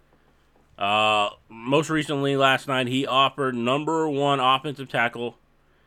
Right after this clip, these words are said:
in the class, Zach Rice. Surprising. He didn't have an offer from Texas to this point. Number one offensive tackle.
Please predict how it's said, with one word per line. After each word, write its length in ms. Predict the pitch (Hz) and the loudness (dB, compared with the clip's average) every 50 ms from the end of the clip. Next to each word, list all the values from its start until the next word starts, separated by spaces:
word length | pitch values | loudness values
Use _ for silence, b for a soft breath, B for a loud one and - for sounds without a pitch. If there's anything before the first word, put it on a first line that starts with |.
| _ _ _ _ _ _ | _ _ _ _ _ _
in 200 | - - 131 139 | -8 -4 -2 -2
the 60 | 147 | -2
class, 420 | 135 - 131 117 110 107 107 - - | -2 -2 0 0 2 2 0 -2 -6
Zach 420 | 95 95 95 110 113 117 117 - - | -14 -8 -2 0 2 2 2 0 -2
Rice. 600 | 107 98 98 98 95 90 85 87 - - - - _ _ _ _ - - - | -4 -2 0 0 0 0 -2 -6 -10 -14 -20 -20 _ _ _ _ -20 -20 -20
Surprising. 540 | - - - - 220 269 208 135 95 - - _ _ _ _ _ _ _ _ _ _ _ _ _ _ | -20 -4 2 6 6 6 6 4 0 -8 -20 _ _ _ _ _ _ _ _ _ _ _ _ _ _
He 80 | - 175 | -12 -6
didn't 240 | 165 170 185 165 170 | -2 0 0 2 4
have 160 | 175 160 156 | 4 4 4
an 80 | 151 147 | 4 4
offer 300 | 139 131 131 - 135 120 | 4 4 2 0 -6 -12
from 160 | 139 127 127 | -12 -10 -6
Texas 500 | - 123 104 - - 98 101 - - - _ | -6 -6 -6 -6 -10 -14 -16 -16 -18 -20 _
to 100 | - 135 | -12 -10
this 160 | 113 113 113 | -10 -10 -10
point. 320 | - - 175 165 127 - - b b b b b b b b b | -8 -6 -4 -4 -4 -6 -10 b b b b b b b b b
Number 320 | 107 107 117 123 135 143 | -6 -4 -2 0 2 2
one 220 | 143 143 143 143 139 | 2 4 4 4 4
offensive 500 | 139 135 135 - 147 139 131 - 120 - | 4 2 2 0 -4 -6 -8 -10 -8 -4
tackle. 440 | - 143 127 123 - - 87 71 | 0 0 0 0 0 -6 -12 -14